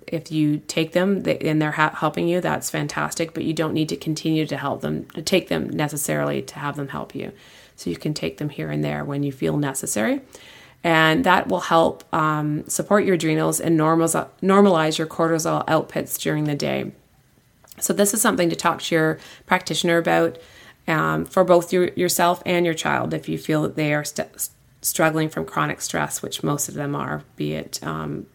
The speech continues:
emotional or, um, physical stress. The other thing to talk to your practitioner about is supplementing with B vitamins. Um, the B vitamins tend to get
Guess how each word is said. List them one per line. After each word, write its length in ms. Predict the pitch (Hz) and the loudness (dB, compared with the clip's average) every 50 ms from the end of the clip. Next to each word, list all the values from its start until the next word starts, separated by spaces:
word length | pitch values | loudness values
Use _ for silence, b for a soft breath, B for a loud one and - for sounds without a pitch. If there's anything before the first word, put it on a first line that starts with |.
| - - - | -12 -6 -2
emotional 720 | 156 151 147 156 - - - 151 151 156 147 143 - - - | -2 0 0 -2 -6 -6 -4 -4 -2 -2 -2 -4 -4 -6 -8
or, 500 | 143 156 156 151 147 143 143 147 147 - _ _ _ - - | -8 -6 -6 -6 -6 -6 -8 -10 -12 -14 _ _ _ -16 -14
um, 460 | 156 147 147 151 147 - - - - _ _ _ - | -12 -12 -12 -14 -14 -14 -14 -14 -16 _ _ _ -6
physical 520 | - 165 156 151 - - - 139 - - - | -4 -4 -2 -4 -4 -6 -8 -8 -10 -10 -14
stress. 440 | - - - - - - - - - _ b b b b b b b b b b b b b _ _ - - - - | -14 -12 -10 -10 -10 -10 -14 -16 -16 _ b b b b b b b b b b b b b _ _ -20 -20 -8 0
The 180 | 175 208 214 | 6 8 8
other 140 | 214 214 262 | 8 8 6
thing 160 | 262 262 254 | 4 4 2
to 80 | 233 220 | 0 2
talk 220 | - 220 196 196 | 2 2 2 2
to 80 | 196 202 | 2 0
your 60 | 190 | 0
practitioner 520 | 190 - 180 175 - - - - 190 180 170 | 2 2 0 0 0 -2 -2 2 2 2 4
about 260 | 170 170 165 165 170 | 4 4 4 4 4
is 80 | 165 | 2
supplementing 500 | - - 185 - 180 175 165 160 165 165 | 2 0 0 2 2 2 2 4 2 2
with 200 | 160 165 156 - | 0 0 -2 -2
B 160 | - 165 160 156 | 0 2 2 2
vitamins. 640 | 147 151 143 135 139 147 185 240 269 320 311 - - - - | 2 0 0 0 0 0 2 2 2 2 0 -4 -10 -8 -4
Um, 520 | - 175 165 165 160 160 160 160 151 - - 190 160 | -2 -2 -2 -2 -2 -2 -2 -4 -4 -6 -10 -8 -2
the 140 | - 170 | 0 0
B 240 | 165 156 180 180 180 | 2 4 4 4 4
vitamins 560 | 170 170 165 170 165 165 165 165 165 165 - - | 6 6 6 6 6 4 4 2 2 -2 -4 -8
tend 380 | - - - 170 165 170 170 | -8 -4 -2 0 2 2 0
to 80 | - 175 | 0 0
get 420 | - 165 156 - - - - - | 0 0 0 0 -2 -8 -16 -20